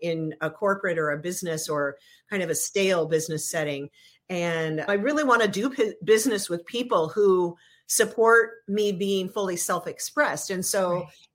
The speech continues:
Speaker 1: that was kind of maybe a little rebellious of me to have that done. And then the paradox is that it's not rebellious at all, because I welcome people to do business with me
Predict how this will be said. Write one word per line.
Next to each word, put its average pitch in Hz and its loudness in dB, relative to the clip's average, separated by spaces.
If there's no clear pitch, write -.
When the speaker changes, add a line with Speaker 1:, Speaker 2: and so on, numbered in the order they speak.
Speaker 1:
that 208 2
was 208 -2
kind 214 -2
of 196 2
maybe 440 2
a 277 8
little 247 6
rebellious 220 2
of 330 -2
me 320 -4
to 226 -2
have 226 -2
that 226 -2
done. 240 -2
And 226 -6
then 220 0
the 226 -2
paradox 247 2
is 196 0
that 202 -2
it's 214 -6
not 208 -4
rebellious 185 -4
at 160 -4
all, 170 -6
because 170 -6
I 175 -6
welcome 170 -6
people 208 -4
to - -6
do 190 -2
business 202 -2
with 185 -8
me 156 -6